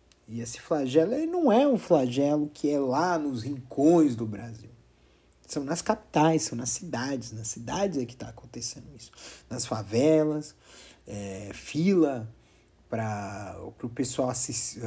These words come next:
pra o pessoal comer em restaurante popular, pra poder se alimentar, entendeu? E é um negócio complicado. A pec Kamikaze passou em primeiro turno, mas apagão em sistema para a votação.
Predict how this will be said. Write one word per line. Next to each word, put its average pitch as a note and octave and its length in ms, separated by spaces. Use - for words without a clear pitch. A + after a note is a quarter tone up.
pra A#2 200
o A2+ 60
pessoal A#2 560
comer C3+ 380
em - 20
restaurante A#2+ 560
popular, A#2 680
pra A#2+ 140
poder A2+ 300
se - 140
alimentar, A#2+ 720
entendeu? B2 260
E B2+ 60
é C3+ 40
um C#3 60
negócio C3+ 460
complicado. - 680
A A#2+ 80
pec G#3 340
Kamikaze D#3+ 680
passou C#3+ 360
em C3 80
primeiro C3 360
turno, G3+ 400
mas E3+ 200
apagão D#3+ 440
em F#3 40
sistema E3+ 520
para D#3+ 340
a D#3+ 40
votação. D3+ 800